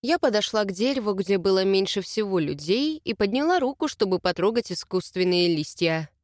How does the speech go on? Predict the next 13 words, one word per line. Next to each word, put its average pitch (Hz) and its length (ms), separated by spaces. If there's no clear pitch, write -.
Но 170 380
дотянуться 247 580
до 233 120
них 233 220
не 254 80
успела. 196 580
Моё 185 360
тонкое 190 480
запястье 185 540
перехватило 175 720
огромное 185 720
ручище. 170 720
Рывок, 233 500